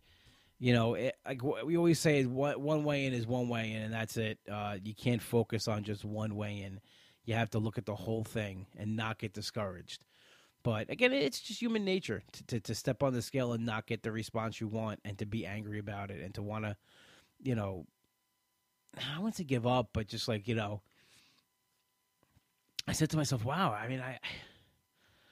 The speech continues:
I did all that. I, I prepped. I did every, all that prep and, and, and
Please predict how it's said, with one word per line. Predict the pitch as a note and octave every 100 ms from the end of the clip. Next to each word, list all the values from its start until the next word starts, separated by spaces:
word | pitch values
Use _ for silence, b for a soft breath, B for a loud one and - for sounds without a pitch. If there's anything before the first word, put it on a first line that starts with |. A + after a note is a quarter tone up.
| b b b b b
I | B2
did | B2 C#3+
all | D#3 D3+
that. | C3 D3
I, | D3+ A2 A#2
I |
prepped. | A#2 - C#3 D#3 C3+
I |
did | A2+ A#2+
every, | C#3
all | C3+ D3+
that | B2+
prep | - D3 D#3 A#2+
and, | A2+
and, | - A#2+ A#2+ -
and | A2 A2+ G#2